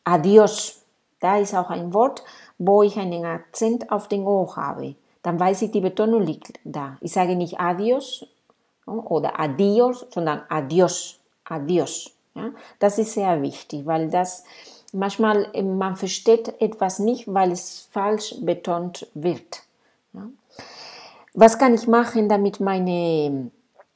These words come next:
Aussprache, meine Betonung besser wird? Vorlesen,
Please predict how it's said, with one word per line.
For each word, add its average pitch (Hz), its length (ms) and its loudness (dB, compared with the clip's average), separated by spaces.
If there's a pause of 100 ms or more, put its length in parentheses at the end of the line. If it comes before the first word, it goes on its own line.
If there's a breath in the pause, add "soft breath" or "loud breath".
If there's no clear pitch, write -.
(300)
Aussprache, 208 960 4
meine 143 340 -2
Betonung 220 720 6
besser 160 420 -2
wird? - 420 -4 (1600 soft breath)
Vorlesen, 226 1200 6